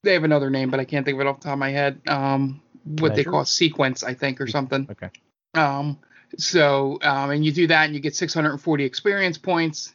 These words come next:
Speaker 1: and you could just literally let one set run for those sixty-four. Se-, you know, you don't even have to play the game. You just let it run until the recording's done, hit, and then six hundred forty experience points.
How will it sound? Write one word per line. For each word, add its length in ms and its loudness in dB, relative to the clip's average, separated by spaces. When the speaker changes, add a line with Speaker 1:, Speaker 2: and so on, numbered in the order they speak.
Speaker 1:
and 320 0
you 80 0
could 100 0
just 180 -2
literally 480 4
let 220 2
one 640 -4
set 460 -2
run 340 -4
for 340 -2
those 240 0
sixty-four. 680 -4
Se-, 260 -6
you 180 -2
know, 220 0
you 100 2
don't 180 4
even 140 2
have 260 2
to 60 -6
play 240 -2
the 100 -2
game. 260 -4
You 60 -10
just 160 -12
let 140 2
it 100 -2
run 220 2
until 220 -4
the 80 0
recording's 540 -2
done, 320 0
hit, 240 -8
and 200 -4
then 140 -8
six 320 -6
hundred 260 -2
forty 200 2
experience 480 -2
points. 340 -14